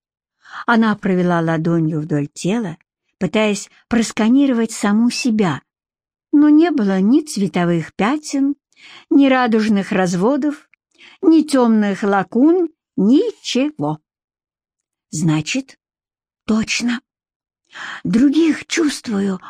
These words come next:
а себя нет", расстроенно прошептала Вика. "А что мне другие?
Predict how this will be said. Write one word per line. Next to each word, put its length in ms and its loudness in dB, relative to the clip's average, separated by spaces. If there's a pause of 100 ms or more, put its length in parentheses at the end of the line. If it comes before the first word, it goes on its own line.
а 140 -4
себя 480 -2 (420)
нет", 420 0 (360)
расстроенно 640 0
прошептала 600 -2
Вика. 380 -2 (960)
"А 120 -2
что 380 0
мне 240 4
другие? 600 -4